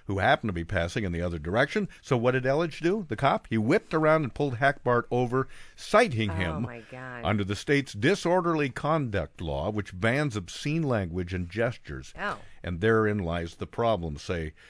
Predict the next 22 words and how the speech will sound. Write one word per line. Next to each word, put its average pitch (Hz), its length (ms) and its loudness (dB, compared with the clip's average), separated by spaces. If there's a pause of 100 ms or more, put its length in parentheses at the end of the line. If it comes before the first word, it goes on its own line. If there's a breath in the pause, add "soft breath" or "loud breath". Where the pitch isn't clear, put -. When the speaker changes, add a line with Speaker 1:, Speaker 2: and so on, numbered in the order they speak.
(220 soft breath)
Speaker 1:
the, 82 240 -4
uh, 80 180 -6
A 98 140 -2
C 90 240 -4
L 82 180 -4
U 90 200 -2
legal 98 340 -2
director 87 580 -6
there 85 240 -6
in 80 140 -6
Pittsburgh. 98 480 -6 (640 soft breath)
He 135 140 0
says 131 240 2
the 120 80 0
middle 165 260 4
finger 147 480 2 (920)
and 123 160 2
equivalent 143 500 4
swear 131 320 4
words 110 320 2
are 120 160 4
not 127 480 4